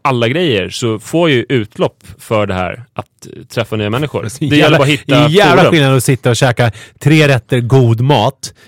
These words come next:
Speaker 2: och, och bredvid någon som har tid. Man, man är lite ledig, man kan pusta ut, man har, man, det är mysigt, man kan andas och prata med varandra, än att stå och prata med någon när man håller på att klä på sig ett barn i hallen på en förskola.
Speaker 1: Okej, det är skillnad.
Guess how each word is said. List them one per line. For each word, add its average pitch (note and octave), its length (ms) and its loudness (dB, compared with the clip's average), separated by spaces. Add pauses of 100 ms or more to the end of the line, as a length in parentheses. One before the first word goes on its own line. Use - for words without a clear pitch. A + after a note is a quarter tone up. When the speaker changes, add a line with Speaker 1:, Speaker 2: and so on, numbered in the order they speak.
Speaker 2:
och, C3 240 -4
och C#3 100 -2
bredvid C3 440 0
någon A#2 240 0
som A#2+ 120 -2
har A#2+ 80 0
tid. E3 480 0 (240)
Man, C#3 240 0 (100)
man C#3+ 180 2
är C#3+ 100 4
lite C#3 240 0
ledig, D3 400 4
man C#3 100 2
kan C#3 140 -2
pusta C3+ 320 0
ut, C3 200 2
man B2+ 120 0
har, C3+ 200 -2
man, C3+ 240 0 (220)
det D3 60 -4
är C#3 40 2
mysigt, C#3+ 380 2
man C3+ 120 0
kan C#3 160 0
andas C3 460 -2
och A#2+ 100 -4
prata B2+ 300 0
med B2 80 0
varandra, A2 380 0 (260)
än C3 260 0
att C3 100 -2
stå - 140 -2
och A2+ 80 -6
prata B2+ 280 0
med A#2 80 -2
någon A2 100 0
när A2 60 -2
man G#2+ 60 0
håller G#2+ 80 0
på G#2 100 -6
att - 60 -8
klä G2 80 -6
på G#2 140 -4
sig G#2+ 100 -4
ett F2+ 100 -10
barn C3+ 280 -2
i G2+ 40 -4
hallen F#2+ 360 -6
på G#2 80 -10
en G2 60 -8
förskola. G#2+ 480 -6
Speaker 1:
Okej, D#3 200 2
det F3+ 100 2
är E3+ 60 4
skillnad. A#2+ 380 0